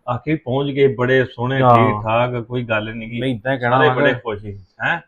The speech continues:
Speaker 2: ਹੋਰ ਦੂਜੀ ਗੱਲ ਕਰਕੇ ਮੈਂ ਤੇ ਹੋਰ ਦਾਦੀ ਨੂੰ ਹੋਰ ਟੈਨਸ਼ਨ ਹੋ ਜਾਏ ਤੇ ਮੁੜ ਕੇ ਹੋਰ ਮੰਜੇ ਤੇ ਪਈ ਰਹੇ
Speaker 1: ਦੱਸਾਂ
Speaker 2: ਦਾਦੀ
Speaker 1: ਗੱਲ
Speaker 2: ਫਿਰ।
Speaker 1: ਕੀ ਆ ਪੁੱਤ,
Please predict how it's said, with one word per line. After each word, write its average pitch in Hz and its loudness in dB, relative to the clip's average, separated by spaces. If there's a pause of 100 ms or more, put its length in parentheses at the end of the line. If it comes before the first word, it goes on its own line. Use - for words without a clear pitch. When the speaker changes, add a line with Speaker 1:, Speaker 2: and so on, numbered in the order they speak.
Speaker 2:
ਹੋਰ 131 2
ਦੂਜੀ 120 0
ਗੱਲ 127 4
ਕਰਕੇ 123 0
ਮੈਂ 123 0
ਤੇ 139 -2
ਹੋਰ 135 -2
ਦਾਦੀ 127 -2
ਨੂੰ 123 -20
ਹੋਰ 123 -12
ਟੈਨਸ਼ਨ 127 -8
ਹੋ 127 -10
ਜਾਏ 117 -10
ਤੇ 135 -20
ਮੁੜ 127 -20
ਕੇ 117 -20
ਹੋਰ 120 -8
ਮੰਜੇ 117 -20
ਤੇ 117 -10
ਪਈ 110 -14
ਰਹੇ 113 -8
Speaker 1:
ਦੱਸਾਂ 110 -6
Speaker 2:
ਦਾਦੀ 127 -6
Speaker 1:
ਗੱਲ 120 0
Speaker 2:
ਫਿਰ। 110 -8
Speaker 1:
ਕੀ 120 -12
ਆ 123 -4
ਪੁੱਤ, 127 -14